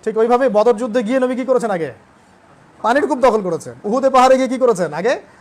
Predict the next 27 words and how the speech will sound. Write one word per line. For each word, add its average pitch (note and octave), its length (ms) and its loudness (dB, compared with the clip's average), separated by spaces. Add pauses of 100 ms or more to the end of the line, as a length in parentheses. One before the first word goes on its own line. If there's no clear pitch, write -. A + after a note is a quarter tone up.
রুমা, B3 320 4
ওই A3 100 4
যে G#3 80 0
জাবাল A3 280 4
রুমা C#4 180 2
দখল A3+ 200 4
করেছেন। E3 300 -6 (340)
কারণ F3+ 120 -6
এটা A3 140 -2
দখল A3+ 200 2
করা A#3+ 160 4
থাকলে A#3 220 0
কি A#3 100 0
হতো? D#3+ 280 -2 (640)
আমাদের F#3+ 400 0
স্ট্র্যাটেজিক্যালি A#3 560 2
আমরা G#3 180 -2
সুবিধা F3 300 -10
পেতাম C3 260 -18
আর A#2+ 140 -20
কি। - 260 -16
এই G3 80 -6
স্ট্র্যাটেজিক B3+ 420 -2
সুন্নাহগুলো G#3 460 -4
বুঝতে F3 220 -8
হবে, F#3 140 -4
জীবনের G3+ 500 -2